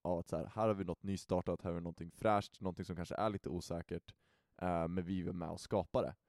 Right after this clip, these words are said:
Vissa taggas av den tanken och vill jättegärna bara haka på gruppen och bara köra. Andra taggas mer av tanken, här har vi någonting som jag vet vad det är, här är en, eh, liksom, vad ska man säga,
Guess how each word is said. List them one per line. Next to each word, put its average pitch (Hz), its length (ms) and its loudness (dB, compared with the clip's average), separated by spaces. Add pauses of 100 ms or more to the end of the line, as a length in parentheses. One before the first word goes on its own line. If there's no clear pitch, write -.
(300)
Vissa 104 220 -2
taggas 110 380 0
av 127 60 -6
den 90 140 0
tanken 85 320 -8
och 85 140 -6
vill 87 140 -4
jättegärna 101 380 0
bara 90 200 -2
haka - 340 -2
på 101 140 0
gruppen 90 340 -4
och - 100 -8
bara - 140 -4
köra. 85 400 -2 (560)
Andra 107 560 2 (600)
taggas 90 300 -4
mer 120 260 4
av 101 100 6
tanken, 85 540 -6 (360)
här 101 140 4
har 95 120 6
vi 87 80 0
någonting 87 240 -2
som 87 120 -6
jag 82 60 -4
vet 87 180 -2
vad 82 80 -2
det 80 60 0
är, 123 260 2 (440)
här 92 240 2
är 85 100 0
en, 82 200 -4 (100)
eh, 85 140 0
liksom, 85 320 -6 (140)
vad 90 120 -8
ska 90 80 -8
man 87 120 -4
säga, - 20 -18